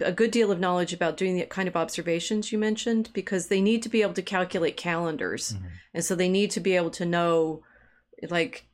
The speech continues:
Speaker 1: you know, and be able to predict, as it were, you know, with d-, days and, and such.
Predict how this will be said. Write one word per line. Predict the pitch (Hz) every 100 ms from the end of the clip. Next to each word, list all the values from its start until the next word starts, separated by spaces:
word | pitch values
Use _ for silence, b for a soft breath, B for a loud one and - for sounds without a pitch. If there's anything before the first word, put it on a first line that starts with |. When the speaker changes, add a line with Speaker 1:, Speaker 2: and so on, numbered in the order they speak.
| _
Speaker 1:
you | - 175
know, | 160
and | 170
be | 185
able | 175
to | -
predict, | 185 180 202 - 175
as | 165
it | -
were, | 170 165 156 156 156 _ _ _
you | 175
know, | 156 151 -
with | - - - _ _
d-, | - - - -
days | 180 175 170 165
and, | 165 160
and | 165 156
such. | 170 - -